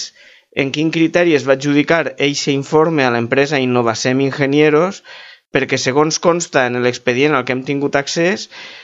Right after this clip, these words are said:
es va sol·licitar en gener de dos mil quinze,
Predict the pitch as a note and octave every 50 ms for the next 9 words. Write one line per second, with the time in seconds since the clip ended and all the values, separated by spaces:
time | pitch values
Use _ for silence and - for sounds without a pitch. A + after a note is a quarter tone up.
0 | - - - C3 C3 C3+ D3 D3 - - F3+ D#3+ D#3+ D#3+ D#3+ - - D#3 D3 F3
1 | F3+ E3+ C#3+ A#2+ - - - C3+ C3 A#2 A#2+ B2 C#3 D#3+ F3 E3 C3+ A#2+ A#2 A2+
2 | A2+ A#2+ C3+ C#3+ D3 C#3+ C#3+ - E3+ F3 F#3 F#3+ F3+ D#3+ D#3+ D#3 F3+ A3 B3